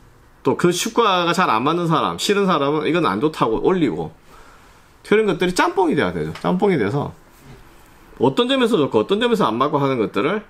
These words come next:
판단할 수 있게 만들어주는 거. 사실 리뷰어의 뭐라 그럴까? 어, 기본 자세랄까? 책무랄까? 뭐 그, 그게 아닐까? 필 포든이 아무리 좋다고 하고, 뭐, 엠-, 스미-, 스미스로우가 아무리 좋아서 시-, 계속 신는다.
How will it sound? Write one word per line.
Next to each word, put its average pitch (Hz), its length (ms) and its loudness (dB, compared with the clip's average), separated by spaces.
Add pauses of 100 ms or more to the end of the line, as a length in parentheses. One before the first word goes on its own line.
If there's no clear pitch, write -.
(120)
판단할 160 360 -2
수 - 80 -10
있게 110 140 -4
만들어주는 85 640 -2
거. 110 120 -12
사실 127 220 -2
리뷰어의 233 680 2 (240)
뭐라 113 240 0
그럴까? 90 400 -4 (840)
어, 73 440 -8 (520)
기본 170 500 0 (240)
자세랄까? 90 540 0
책무랄까? 165 680 -2 (180)
뭐 147 160 -4
그, 160 260 2
그게 165 260 2
아닐까? 87 500 -4 (960)
필 190 180 0
포든이 185 500 2
아무리 202 320 2
좋다고 143 420 0
하고, 110 420 0 (140)
뭐, - 540 -12
엠-, 120 200 -2
스미-, 135 280 -6
스미스로우가 151 840 0
아무리 139 440 0
좋아서 107 320 0
시-, - 140 -4
계속 95 220 -4
신는다. 104 540 -2